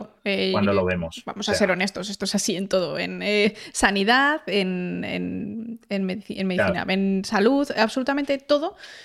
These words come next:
Speaker 1: se trata de los votos, no se trata realmente
Speaker 2: Claro.
Speaker 1: de mejorar a nada a largo plazo. En ciencia, lo mismo,
Speaker 2: Claro.
Speaker 1: pues estamos igual. Y, y, y claramente, bueno, ya está habiendo roces en el, en el chat, obviamente, porque cada uno tiene unos intereses y volvemos
Speaker 2: Claro.
Speaker 1: a lo mismo. Al
Speaker 2: No,
Speaker 1: final,
Speaker 2: no, no discu-,
Speaker 1: eh,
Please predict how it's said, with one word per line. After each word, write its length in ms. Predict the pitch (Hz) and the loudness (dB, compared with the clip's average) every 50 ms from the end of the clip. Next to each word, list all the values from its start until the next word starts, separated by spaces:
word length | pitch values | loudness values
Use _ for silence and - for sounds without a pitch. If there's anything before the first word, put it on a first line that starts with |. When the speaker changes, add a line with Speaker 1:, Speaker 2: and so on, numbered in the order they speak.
| - - - | -20 -18 -8
Speaker 1:
se 140 | - - 220 | -4 -2 0
trata 280 | 226 226 220 233 226 | 2 2 4 6 6
de 100 | 220 214 | 6 6
los 140 | 208 202 202 | 6 4 4
votos, 260 | 190 180 - 180 - | 0 -2 -2 -2 -2
no 80 | 208 196 | -2 0
se 80 | 196 202 | 0 2
trata 240 | - 202 196 202 202 | 2 2 4 4 4
realmente 360 | 190 196 196 190 190 208 190 | 4 6 4 6 4 4 4
Speaker 2:
Claro. 80 | 208 220 | 4 4
Speaker 1:
de 60 | 214 | 4
mejorar 360 | 196 190 - - 202 190 190 | 4 2 4 4 6 6 6
a 60 | 190 | 6
nada 220 | 190 190 190 190 202 | 6 6 6 6 6
a 40 | 202 | 6
largo 240 | 196 190 180 185 | 6 6 4 4
plazo. 260 | - - 165 - - 165 | 4 2 0 0 0 -4
En 60 | 170 | -4
ciencia, 400 | - 202 185 196 - - 196 - | 0 0 0 0 0 0 0 0
lo 120 | 165 143 | 0 -2
mismo, 220 | 135 - - - - | -2 -4 -6 -6 -8
Speaker 2:
Claro. 140 | - - | -8 -10
Speaker 1:
pues 160 | - 190 - - | -10 -10 -8 -8
estamos 320 | 180 - - - - - | -6 -4 -4 -4 -2 -2
igual. 260 | 180 143 - - - - - - - - - _ - | 0 0 0 -2 -4 -6 -12 -16 -18 -18 -16 _ -6
Y, 300 | 185 160 147 151 - - - 208 208 - - | -4 -2 -2 -2 -4 -4 -6 -6 -6 -4 -4
y, 100 | 202 196 | -4 -4
y 60 | 196 | -2
claramente, 480 | - 185 175 160 147 151 151 160 - | 0 2 2 2 2 0 -2 -6 -6
bueno, 220 | - - 147 - - | -6 -6 -6 -6 -4
ya 120 | 151 110 | -2 -2
está 180 | - - - 190 | -2 0 2 2
habiendo 280 | 180 185 190 190 190 | 2 4 4 4 4
roces 340 | 190 202 214 214 - 214 - 220 | 4 4 2 2 0 -2 0 0
en 100 | 208 202 | 0 2
el, 420 | 196 196 196 190 196 196 196 185 - | 2 2 2 0 0 0 -2 -2 0
en 120 | 202 196 | 0 0
el 160 | 202 196 196 | 0 0 0
chat, 320 | 196 - 233 233 269 262 - | 0 2 4 4 4 2 2
obviamente, 480 | 202 190 190 185 185 202 208 220 285 | 2 4 4 4 4 4 2 2 2
porque 200 | 269 247 202 185 | 2 2 0 2
cada 200 | - 185 170 175 | 2 2 4 2
uno 160 | 175 180 185 185 | 2 0 -2 -2
tiene 160 | - 202 202 | -2 0 0
unos 200 | 202 202 202 - | 2 2 2 2
intereses 400 | 220 202 220 220 240 262 302 - 277 | 2 2 2 2 2 2 0 2 4
y 60 | 247 | 4
volvemos 320 | 202 196 202 226 240 233 | 6 6 6 6 6 6
Speaker 2:
Claro. 160 | 240 233 220 | 6 6 6
Speaker 1:
a 20 | 208 | 6
lo 20 | |
mismo. 260 | 220 269 311 285 233 196 | 6 4 4 6 6 6
Al 60 | 196 | 6
Speaker 2:
No, 60 | 196 | 6
Speaker 1:
final, 380 | 226 208 220 220 233 262 277 220 | 4 6 6 6 6 6 6 4
Speaker 2:
no, 60 | 254 | 4
no 60 | 226 233 | 6 6
discu-, 320 | 214 214 214 214 - | 8 8 8 6 6
Speaker 1:
eh, 40 | 139 | 4